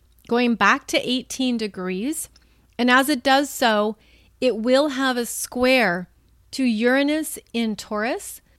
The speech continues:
which brings up the three squares we experience in two thousand twenty-one between Saturn and Uranus.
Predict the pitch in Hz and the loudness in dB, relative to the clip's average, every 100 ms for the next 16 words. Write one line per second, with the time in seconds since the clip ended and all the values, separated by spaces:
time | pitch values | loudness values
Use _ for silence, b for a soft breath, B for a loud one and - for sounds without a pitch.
0 | _ 247 277 - 170 202 262 269 247 - | _ -4 -4 -4 -12 -4 0 0 -2 -6
1 | - 247 247 - - 220 226 _ 254 226 | -4 -2 -2 -6 -12 -10 -10 _ -8 0
2 | 277 302 294 - - 233 214 214 208 220 | 2 4 2 -6 -6 -4 -2 -4 -6 -6
3 | 220 208 - 240 220 220 208 202 208 - | -6 -8 -10 -6 -4 -4 -6 -10 -12 -12
4 | 233 220 202 202 196 - 208 190 190 254 | -8 -4 -4 -4 -10 -10 -10 -8 -4 -2
5 | 247 208 196 - 226 202 190 - 196 196 | 0 -4 -8 -8 -8 -8 -8 -4 -2 -2
6 | 190 190 208 208 190 180 180 165 - - | -4 -6 -6 -6 -6 -6 -6 -8 -12 -14